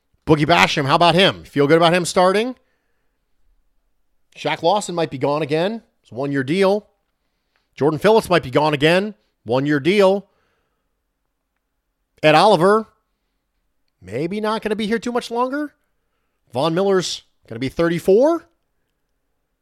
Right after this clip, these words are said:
You might see another pick high. First, second, third round on a defensive lineman. And I know we're all gonna be up in arms, but can you really tell me that the defensive line is great right now?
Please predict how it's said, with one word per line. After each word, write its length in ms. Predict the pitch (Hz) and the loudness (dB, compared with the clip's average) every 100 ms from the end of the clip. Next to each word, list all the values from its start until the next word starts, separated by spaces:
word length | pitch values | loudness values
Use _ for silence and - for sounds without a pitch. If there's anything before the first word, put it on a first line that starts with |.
| _ _ _ _ _ - | _ _ _ _ _ -10
You 160 | 180 | -4
might 220 | 226 247 - | -2 -2 -2
see 180 | - | -2
another 360 | 240 233 226 220 _ _ _ - | 0 2 2 0 _ _ _ -2
pick 400 | 277 - - - _ _ _ _ | 0 0 -10 -20 _ _ _ _
high. 460 | - 226 233 131 87 _ _ _ _ _ _ _ _ | 0 2 2 0 -8 _ _ _ _ _ _ _ _
First, 320 | - 202 - | -2 0 0
second, 300 | 214 214 196 | -2 -2 -2
third 220 | 214 214 | 0 0
round 280 | 196 220 214 | 0 0 0
on 80 | 175 | -2
a 60 | |
defensive 340 | 160 180 185 165 | -4 -6 -8 -6
lineman. 500 | 185 214 202 120 87 _ _ _ _ - | -4 -2 -4 -6 -10 _ _ _ _ -2
And 120 | 170 | 2
I 40 | |
know 240 | 180 220 233 | 6 6 6
we're 220 | 175 208 | 6 6
all 120 | 226 | 6
gonna 160 | 202 208 | 4 2
be 100 | 214 | 0
up 120 | 208 | 2
in 60 | |
arms, 360 | 202 254 190 131 | 2 2 0 -2
but 280 | - 165 - _ _ - | 0 0 -2 _ _ -10
can 140 | 147 | -4
you 100 | 175 | -2
really 260 | 165 220 220 | 2 2 2
tell 260 | - 175 | 2 2
me 200 | 196 240 | 2 0
that 140 | 208 175 | 0 -2
the 60 | |
defensive 380 | 156 180 190 160 | -4 -6 -6 -4
line 220 | 170 180 | -2 0
is 180 | 170 135 | 0 -2
great 360 | 107 110 135 214 | -4 -2 0 0
right 180 | 220 247 | -4 -2
now? 240 | 247 339 | -4 -6